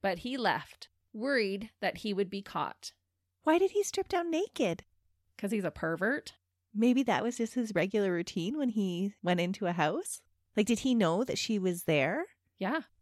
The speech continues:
Speaker 1: He wanted her fresh used underwear off the floor while she was showering.
Speaker 2: So he knew she was there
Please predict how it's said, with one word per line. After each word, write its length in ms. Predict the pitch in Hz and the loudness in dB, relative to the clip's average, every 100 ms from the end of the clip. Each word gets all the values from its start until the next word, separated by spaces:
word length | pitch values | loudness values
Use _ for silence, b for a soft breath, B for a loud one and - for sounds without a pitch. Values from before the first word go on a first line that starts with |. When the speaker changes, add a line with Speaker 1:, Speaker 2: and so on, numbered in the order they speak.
| _ | _
Speaker 1:
He 160 | - 262 | -4 -2
wanted 300 | 240 226 208 | 0 0 -2
her 140 | 220 | -4
fresh 500 | 196 - 226 220 214 208 | -6 -6 0 0 0 -4
used 260 | 214 220 | -4 -4
underwear 420 | 180 262 208 139 120 | -4 -2 -2 0 0
off 200 | 175 - | -2 -6
the 80 | |
floor 520 | 190 202 233 - - 202 | -8 -4 -4 -4 -8 -4
while 220 | 196 180 | 0 0
she 160 | 185 196 | -2 -6
was 120 | 190 | -6
showering. 640 | - 175 233 104 82 196 - | -4 -4 -4 -8 -14 -18 0
Speaker 2:
So 180 | 240 226 | 4 4
he 220 | - 285 | 4 2
knew 440 | 262 202 131 147 - | 4 2 2 -4 -6
she 280 | - 220 | 0 2
was 200 | 226 240 | 4 2
there 500 | - 254 151 117 170 | 2 4 4 2 -2